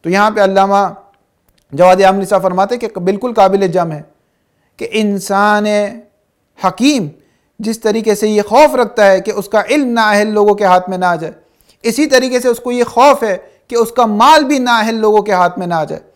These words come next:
کہ ایسا نہ ہو وہ اس کے مال کو اس جگہ استعمال کرے جس جگہ پروردگار متعال نے استعمال کی اجازت نہیں دی، اس جگہ اس مال کو استعمال کرے جو مشروعیت نہیں رکھتا، جس کو اجازت نہیں دی گئی ہو۔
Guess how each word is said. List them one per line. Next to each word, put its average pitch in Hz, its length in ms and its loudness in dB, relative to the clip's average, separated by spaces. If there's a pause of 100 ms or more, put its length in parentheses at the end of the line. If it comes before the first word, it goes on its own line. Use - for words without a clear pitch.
(520)
کہ 202 60 -2
ایسا 196 260 2
نہ 226 80 -2
ہو 285 160 2
وہ 247 140 2
اس 226 100 -4
کے 226 120 -4
مال 208 280 0
کو 214 220 -4
اس 175 140 -4
جگہ 233 260 2
استعمال 202 440 0
کرے 196 280 -2 (460)
جس 190 160 -4
جگہ 202 180 2
پروردگار 185 480 2
متعال 185 420 0
نے 202 100 -4
استعمال 185 400 -4
کی 196 120 -6
اجازت 185 400 0
نہیں 190 180 -4
دی، 156 140 -12 (540)
اس 196 200 -2
جگہ 269 280 4
اس 247 100 0
مال 254 240 2
کو 254 100 -4
استعمال 233 420 0
کرے 226 300 0 (460)
جو 175 240 -2
مشروعیت 196 920 0
نہیں 247 180 -2
رکھتا، 180 440 -2 (400)
جس 160 180 -8
کو 208 100 0
اجازت 175 420 2
نہیں 214 120 -4
دی 190 160 -4
گئی 170 220 -4
ہو۔ 139 60 -12